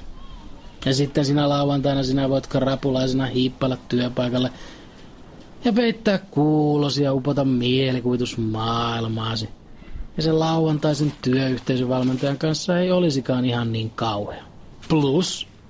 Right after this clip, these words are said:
jokainen ihminen tuntee aivan varmasti sellaisen ihmisen,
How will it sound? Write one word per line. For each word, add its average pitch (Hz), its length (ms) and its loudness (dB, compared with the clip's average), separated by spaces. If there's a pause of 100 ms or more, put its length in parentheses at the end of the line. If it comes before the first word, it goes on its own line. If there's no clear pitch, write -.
(340)
jokainen 170 460 4
ihminen 147 220 2
tuntee 143 340 2
aivan 185 380 2
varmasti 127 400 0
sellaisen 123 640 0
ihmisen, 120 560 -2